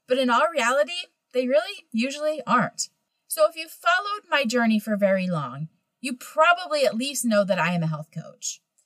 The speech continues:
and that I started my own healthy living journey because I found myself at this point after having the twins where I was unhappy with myself both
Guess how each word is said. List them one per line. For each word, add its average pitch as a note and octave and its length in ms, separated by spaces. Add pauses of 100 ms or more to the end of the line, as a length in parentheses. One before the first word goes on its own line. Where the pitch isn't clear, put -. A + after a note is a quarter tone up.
(180)
and G#3+ 140
that A#3+ 100
I B3+ 80
started C#4 400
my B3+ 220
own C#4 220
healthy G#3+ 360
living F#3 300
journey F3 260
because A3 260
I A3+ 120
found B3+ 240
myself C4+ 360
at D#4+ 140
this G3 160
point B3+ 460 (320)
after A3+ 300
having A#3+ 320
the G3+ 100
twins B3 400
where G#3 260
I G3+ 60
was G#3 280
unhappy G#3+ 560
with G#3+ 200
myself G3 500
both G3 220